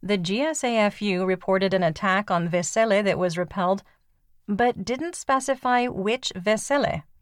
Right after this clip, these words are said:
With the Ukrainian ninety-third Mechanized Brigade defending Vesele northeast of Soledar,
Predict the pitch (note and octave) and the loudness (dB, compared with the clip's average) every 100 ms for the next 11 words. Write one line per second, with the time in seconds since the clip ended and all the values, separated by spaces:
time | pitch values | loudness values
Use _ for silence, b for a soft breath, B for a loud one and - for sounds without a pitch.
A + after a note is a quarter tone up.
0 | _ _ _ _ _ _ _ _ _ _ | _ _ _ _ _ _ _ _ _ _
1 | - F#3 G3 F3+ F3+ A3 A3 G3+ F#3+ F#3+ | -4 -2 0 -2 0 2 2 2 4 2
2 | A#3 C4 B3+ G3 G#3+ G3+ F#3 F#3+ F#3 F#3 | 2 -2 0 0 2 0 2 2 2 0
3 | - E3+ F3+ F#3+ F#3 F3+ F#3+ G3+ C#4 E3+ | -2 0 0 0 -2 -2 -2 0 0 -2
4 | - F#3+ F3+ F3+ - F#3 F#3+ F#3 G#3+ G#3+ | 0 0 2 0 0 0 0 0 0 -6
5 | A#3+ C4 B3 G#3+ F3+ E3 F#3+ D#3 | -4 -6 -2 0 2 4 4 4